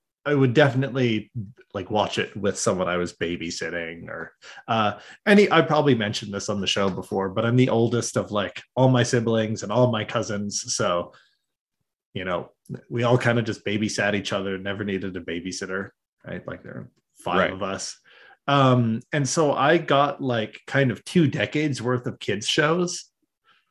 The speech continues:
Speaker 1: knowledge. And this is right outside of, like, the, the kids shows that I'm, like, familiar with. I'm familiar with, like, kids shows from, like,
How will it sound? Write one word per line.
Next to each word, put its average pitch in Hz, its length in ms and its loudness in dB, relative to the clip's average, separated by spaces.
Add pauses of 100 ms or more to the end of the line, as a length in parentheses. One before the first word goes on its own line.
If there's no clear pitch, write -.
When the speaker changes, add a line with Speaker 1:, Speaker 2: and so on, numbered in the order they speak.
(140)
Speaker 1:
knowledge. 165 680 4 (600)
And 160 160 4
this 196 180 4
is 208 200 2
right 214 580 6
outside 151 1000 2
of, 123 520 -2 (1500)
like, 110 400 -2 (180)
the, 127 200 2
the 107 180 -2
kids 107 300 0
shows 104 600 0
that 101 140 -2
I'm, 98 280 -2
like, 92 200 -6
familiar 90 400 -6
with. 85 220 -10
I'm 104 100 -8
familiar 131 400 2
with, 117 180 0
like, 107 140 0
kids - 220 -4
shows 104 300 -2
from, 98 160 -8
like, 95 220 -6